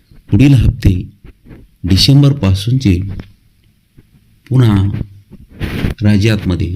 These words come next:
युती सरकार आल्यानंतर ते देण्याचे पुन्हा जाहीर करण्यात आले. या सरकारने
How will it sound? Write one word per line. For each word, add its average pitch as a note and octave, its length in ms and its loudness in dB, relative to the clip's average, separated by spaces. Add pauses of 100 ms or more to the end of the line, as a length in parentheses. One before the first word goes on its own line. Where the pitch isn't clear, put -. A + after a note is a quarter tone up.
(920)
युती G2+ 340 2
सरकार B2+ 380 -2
आल्यानंतर A2 680 0 (960)
ते G#2+ 200 0 (960)
देण्याचे G#2 440 2
पुन्हा G#2 260 0
जाहीर G2 320 2
करण्यात F2 400 -2
आले. D2+ 180 -2 (1040)
या A2+ 200 4 (960)
सरकारने C3 640 0